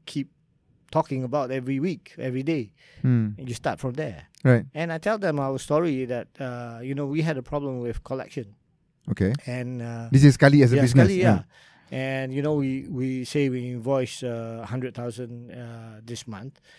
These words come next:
Speaker 1: and we only collect twenty thousand the next month and
Speaker 2: Mm.
Speaker 1: probably sixty thousand the following month, and the third month is, is the rest. And it's
Speaker 2: Mm.
Speaker 1: like terrible on cash flow. So we said, "What's the problem?"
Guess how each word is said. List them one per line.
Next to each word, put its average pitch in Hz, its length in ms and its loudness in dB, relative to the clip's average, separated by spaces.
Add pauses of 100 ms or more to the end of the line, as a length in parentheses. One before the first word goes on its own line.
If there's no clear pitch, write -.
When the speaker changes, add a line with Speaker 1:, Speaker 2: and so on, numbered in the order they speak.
(240)
Speaker 1:
and 123 160 -10
we 131 100 -4
only 147 220 -2
collect 143 340 -4
twenty 135 280 -6
thousand 123 320 -6
the 123 80 -6
next 135 280 -8
month 120 260 -10
and 127 160 -12
Speaker 2:
Mm. 120 180 6
Speaker 1:
probably 123 240 0
sixty - 360 -10
thousand 123 360 -4
the 117 120 -8
following 139 300 0
month, 117 300 -10
and 117 180 -14
the 113 140 -10
third 151 260 -2
month 135 240 -6
is, 113 160 -12 (380)
is 123 100 -6
the 135 80 -2
rest. 147 260 0
And 117 120 -4
it's 135 80 10
Speaker 2:
Mm. 127 100 12
Speaker 1:
like 113 160 0 (360)
terrible 151 340 2
on 120 80 -4
cash 170 180 0
flow. 101 200 -6 (640)
So 175 300 -2
we 160 120 -2
said, - 180 -2
"What's 143 200 -6
the - 80 -4
problem?" 113 440 -2